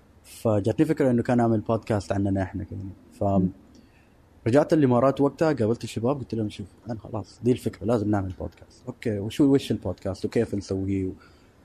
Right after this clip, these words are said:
Speaker 1: بدينا في ال-، في، بدينا يعني في ال-، الدراسات ونشوف كيف أصلًا نعمله. ف فكرة دكان جات، أنا أول شيء قلت لهم: "أبغى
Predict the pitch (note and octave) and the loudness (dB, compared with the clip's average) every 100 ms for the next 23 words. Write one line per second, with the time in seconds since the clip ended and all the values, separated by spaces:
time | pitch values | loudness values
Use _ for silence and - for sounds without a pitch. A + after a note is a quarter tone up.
0 | _ C3 B2 C#3+ C3+ - G#2+ G#2 G2+ F#2+ | _ 0 4 6 4 2 2 2 2 0
1 | F#2 F#2 _ _ _ _ _ _ _ - | -4 -8 _ _ _ _ _ _ _ -20
2 | - - A#2 G#2 G2+ G2 A#2 C#3+ C#3 A#2 | -20 -2 2 2 0 0 6 8 8 6
3 | G#2+ G#2 G2+ G#2 G#2+ G2+ G2 G#2+ G2+ B2 | 4 2 2 0 2 2 4 4 4 4
4 | A2 G#2 A2 G#2 B2 - A2 F#2 G2+ G2 | 2 2 -2 2 0 2 -2 -2 0 0
5 | F#2 F2 F2+ - - - - - - B2+ | 0 -2 -8 -16 -20 -20 -20 -20 -2 2
6 | A2 G#2+ G#2 - _ - - _ _ _ | 4 4 2 -4 _ -20 -20 _ _ _
7 | _ _ _ _ - C3 C3 A2 B2 - | _ _ _ _ -2 0 2 2 2 4
8 | E3 D#3+ D#3 D3 C#3+ D3 C#3 C3+ - B2+ | 4 4 4 4 6 4 2 0 2 2
9 | B2+ - C3 | 2 0 -2